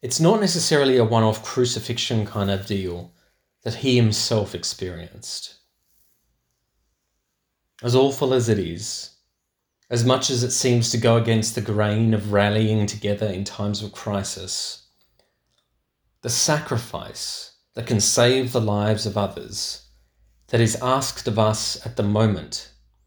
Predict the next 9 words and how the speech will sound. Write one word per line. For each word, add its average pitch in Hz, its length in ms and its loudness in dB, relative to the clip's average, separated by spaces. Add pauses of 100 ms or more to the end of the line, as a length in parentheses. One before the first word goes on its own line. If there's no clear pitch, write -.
(720)
is 120 140 -2
actually 151 480 2
to 139 120 -4
stay 127 340 2
away 117 500 4
from 113 240 -2
those 107 220 2
other 110 260 -6
houses 95 960 -4